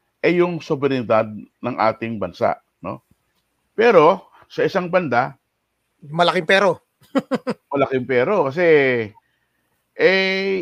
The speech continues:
Speaker 1: hindi naman ang mga ordinaryong pulis ang hinahabol ng I C C.
Speaker 2: Correct. <laughs>
Speaker 1: Di ba? Ang hinahabol ng I C C, yung mga pasimuno, no?
Speaker 2: At pinakikialaman ba ng I C C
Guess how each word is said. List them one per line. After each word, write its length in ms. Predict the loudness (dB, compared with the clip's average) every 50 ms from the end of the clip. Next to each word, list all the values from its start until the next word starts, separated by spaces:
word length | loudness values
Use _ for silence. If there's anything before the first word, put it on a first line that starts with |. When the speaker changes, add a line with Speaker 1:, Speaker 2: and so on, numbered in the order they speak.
| -8 -8
Speaker 1:
hindi 320 | -10 -10 -8 -6 -4 -4 -2
naman 380 | -2 0 0 0 -2 -2 -2 0
ang 240 | 0 0 0 0 -2
mga 320 | -2 0 0 0 0 0
ordinaryong 560 | 0 0 -2 0 2 4 4 4 4 0 -4
pulis 320 | -4 -4 -2 0 0 0 -2
ang 160 | -2 -4 -4
hinahabol 720 | -2 -2 -2 0 2 2 2 2 2 0 -2 -2 -2 -4
ng 40 | -4 -4
I 80 | -4
C 240 | -4 -4 -8 -10 -10
C. 60 | -8 -6 -6 -6 -6 -8 -14 _ _ _ _ _ _ _ _ _ -20 -20 -20 -12 _
Speaker 2:
Correct. 400 | 2 2 4 6 4 4 2 0 _ _ _ -20 _ -8
<laughs> 680 | -8 -6 -4 -4 -4 -4 -4 -10 -8 _ -10 -12 -10 -8
Speaker 1:
Di 60 | -4 0
ba? 280 | 2 2 2 2 0
Ang 160 | -2 -2 -2
hinahabol 640 | -4 0 2 2 4 6 6 6 6 4 0 0 2
ng 60 | 2
I 120 | 2 2
C 240 | 2 0 -2 -2 -2
C, 240 | -2 -4 -4 -2 -2
yung 160 | -2 0 0
mga 500 | 0 2 2 2 2 2 0 -2 -4 -8 -10 _ _ _ _ _ _ -6
pasimuno, 800 | -6 -2 -2 -2 -2 0 -2 -2 0 2 2 2 2 0 -4 _ _ _ _ _ _ _ _ _ _ -12
no? 100 | -6 0 2
Speaker 2:
At 220 | 2 2 0 _
pinakikialaman 840 | -4 -2 0 0 2 2 2 4 4 4 6 6 4 4 4 2 2 2
ba 80 | 0 0
ng 140 | 0 -2 -2 0
I 160 | 0 0 0 -2
C 220 | -4 -6 -6 -6
C 100 | -6 -6